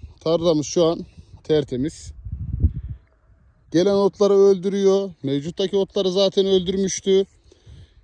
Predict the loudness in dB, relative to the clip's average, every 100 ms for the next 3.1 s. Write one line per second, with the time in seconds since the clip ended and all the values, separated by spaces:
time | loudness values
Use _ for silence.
0 | _ -6 -2 -2 0 -2 0 2 4 4
1 | 4 4 2 0 0 0 0 0 0 -2
2 | 0 -2 0 0 -2 -4 -4 -4 -4 -6
3 | -8